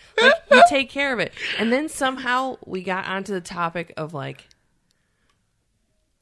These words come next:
oral while on the period. And I'm like, "There's a fucking word for it." And I can't remember what it's called.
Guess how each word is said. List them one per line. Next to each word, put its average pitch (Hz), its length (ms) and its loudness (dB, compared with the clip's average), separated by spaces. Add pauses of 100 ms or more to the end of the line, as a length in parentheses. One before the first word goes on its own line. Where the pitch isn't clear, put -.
(140)
oral 170 500 -8 (240)
while 240 220 -6
on 226 320 -12
the 220 80 -2
period. 226 400 -6 (300)
And 190 180 -8
I'm 185 80 -8
like, - 280 -16
"There's 311 200 -2
a 370 80 -4
fucking 214 480 -6
word 143 280 -6
for - 240 -10
it." - 160 -12 (720)
And 175 600 -2
I - 80 -10
can't 233 340 -6
remember 233 240 -4
what 190 80 -4
it's 185 100 -12
called. - 120 -16